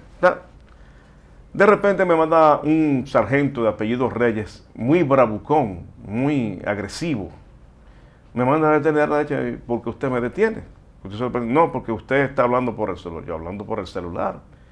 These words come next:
Y le digo, "Señor, pero este, mi vehículo tiene un dispositivo integrado que me permite hablar sin yo to-, ponerle la mano al celular". Míralo ahí, le enseño arriba el micrófono, le enseño el dispositivo en el guía. Entonces resulta que otra gente que estaba atrás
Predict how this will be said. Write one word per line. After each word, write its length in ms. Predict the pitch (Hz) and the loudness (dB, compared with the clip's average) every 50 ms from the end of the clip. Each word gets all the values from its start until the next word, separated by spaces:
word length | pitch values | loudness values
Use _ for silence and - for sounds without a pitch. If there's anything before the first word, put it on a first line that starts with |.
| - - - - - - - - - - | -20 -20 -20 -20 -20 -20 -20 -20 -18 -10
Y 40 | - | -4
le 60 | 123 | -2
digo, 100 | 131 123 | -2 -2
"Señor, 300 | 113 - 131 151 160 131 | -2 -2 0 0 0 2
pero 140 | 117 123 120 | 2 0 0
este, 400 | 127 135 - 165 160 151 143 - - | 0 -2 -2 0 0 0 0 -2 -2
mi 240 | 123 117 117 131 | -2 0 2 2
vehículo 460 | 127 131 131 156 180 175 - 143 135 113 | 4 4 4 4 4 2 2 0 0 2
tiene 180 | 131 139 143 | 0 0 0
un 100 | 151 147 | 0 -2
dispositivo 640 | 139 131 139 143 135 - 123 110 - 143 139 135 143 | -2 -4 -4 -4 -6 -6 -6 -4 -2 -2 0 2 0
integrado 640 | 135 - - 120 110 117 123 120 110 98 101 101 | 0 0 0 0 0 2 4 4 2 2 0 -4
que 100 | 98 110 | -4 -4
me 120 | 101 104 98 | -4 -4 -4
permite 500 | - 110 107 110 123 127 - 139 139 - - | -4 -4 -4 -4 -4 -2 0 -2 -2 2 4
hablar 500 | 120 120 113 127 131 123 117 113 120 - - - - - - - - - | 2 4 4 4 4 6 6 4 2 -2 -12 -20 -20 -20 -20 -20 -20 -12
sin 240 | - - 139 131 127 | -4 -2 0 2 2
yo 140 | 143 147 147 | 2 2 2
to-, 160 | 139 131 120 | 0 -2 2
ponerle 400 | - 156 135 135 143 143 147 127 | 4 4 4 4 4 4 4 4
la 140 | 123 110 110 | 4 2 4
mano 260 | 127 139 147 - 127 | 4 4 4 4 2
al 80 | 117 | -2
celular". 540 | 113 120 117 117 110 123 - - - - - - - _ - - - - - - - _ - - - - | 0 0 0 2 4 4 4 2 2 -2 -8 -20 -20 _ -20 -20 -20 -20 -20 -20 -20 _ -20 -20 -12 -2
Míralo 300 | - 135 165 190 156 143 | 0 0 2 4 6 6
ahí, 120 | 135 143 151 | 6 8 8
le 260 | 139 139 - 135 131 | 6 6 4 2 0
enseño 340 | 123 - - 165 175 180 180 | 0 0 0 0 4 4 4
arriba 180 | 170 165 165 | 4 6 4
el 80 | 160 147 | 4 2
micrófono, 480 | 139 120 - 139 160 170 175 170 151 135 | 2 2 6 6 6 8 6 4 0 2
le 120 | 131 131 | 2 0
enseño 260 | 117 - 147 156 160 | 0 0 -2 -2 -2
el 60 | 147 | -2
dispositivo 580 | 143 135 120 139 117 123 120 117 143 143 139 135 | -2 0 0 0 0 0 -2 0 0 2 2 2
en 80 | 131 120 | 2 2
el 40 | |
guía. 280 | 127 160 180 185 170 - - - - - - - - - - - - - - - - - | 2 2 2 2 0 -2 -4 -16 -20 -20 -20 -20 -20 -20 -20 -20 -20 -20 -20 -20 -20 -16
Entonces 260 | - - - 175 - 202 | -8 -4 -2 4 6 6
resulta 480 | 190 185 175 - 202 196 160 180 165 - | 6 6 4 4 2 4 6 6 6 6
que 100 | 156 156 | 6 2
otra 300 | 156 156 175 185 180 160 | 2 2 2 4 4 6
gente 340 | 151 170 156 139 - 143 113 | 6 6 4 4 2 0 0
que 60 | 117 | 0
estaba 260 | 113 - 131 135 143 | 0 4 4 6 6
atrás 340 | 135 - - 101 95 95 | 4 4 2 -2 -2 -2